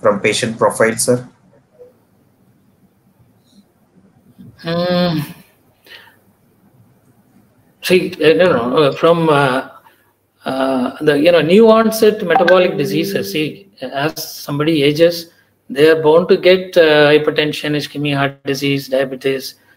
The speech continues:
Speaker 2: and, uh, chronic renal disease. So as they, you know, uh, age and as you are, as somebody is under your follow-up, we'll have to, uh, alter our, uh, frequency of testing and, uh,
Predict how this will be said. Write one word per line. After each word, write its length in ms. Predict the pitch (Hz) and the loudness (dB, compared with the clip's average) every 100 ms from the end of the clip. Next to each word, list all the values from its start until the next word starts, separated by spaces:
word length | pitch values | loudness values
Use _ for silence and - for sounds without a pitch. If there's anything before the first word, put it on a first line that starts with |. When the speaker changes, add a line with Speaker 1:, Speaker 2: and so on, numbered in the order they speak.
| _ _ - | _ _ -8
Speaker 2:
and, 260 | 135 135 127 | -6 -2 0
uh, 220 | 127 123 - - 127 | 2 2 -2 -12 -6
chronic 380 | 131 139 139 131 | 0 0 0 -4
renal 240 | 135 131 | -6 -4
disease. 440 | 127 123 131 160 - _ _ - | -4 -2 -2 -4 -10 _ _ -6
So 480 | - 165 156 - - | 4 4 4 0 0
as 240 | 160 190 | 2 2
they, 560 | 202 208 190 165 139 - _ _ _ - | 4 6 6 4 0 -10 _ _ _ -6
you 80 | 165 | -4
know, 320 | 135 135 - | -4 -8 -8
uh, 80 | 156 | -4
age 420 | 147 156 180 180 | 0 4 4 4
and 160 | 170 147 | 2 2
as 200 | 156 156 | 0 2
you 140 | 180 170 | 4 4
are, 340 | 156 - - - | 4 -2 -10 -4
as 200 | 151 151 | -4 -4
somebody 240 | 151 160 | -4 -2
is 100 | 170 | -2
under 220 | 156 156 | 0 2
your 180 | 165 160 | 2 2
follow-up, 640 | - 139 151 156 131 - - | 0 0 2 2 0 -6 -2
we'll 160 | 160 | 2
have 220 | 165 202 202 | 2 2 0
to, 280 | 220 185 - | -2 -2 -8
uh, 200 | 151 139 131 _ _ _ - | -4 -4 -4 _ _ _ -2
alter 320 | 151 165 196 | 0 2 4
our, 360 | 185 175 156 151 | 6 6 4 2
uh, 260 | 139 123 - _ | 2 -2 -8 _
frequency 540 | 165 156 170 165 160 | -8 -4 -4 -2 -2
of 140 | 151 156 | -2 0
testing 420 | 151 - 190 175 | -4 -4 -2 -2
and, 260 | 165 156 | -2 0
uh, 120 | 139 | -2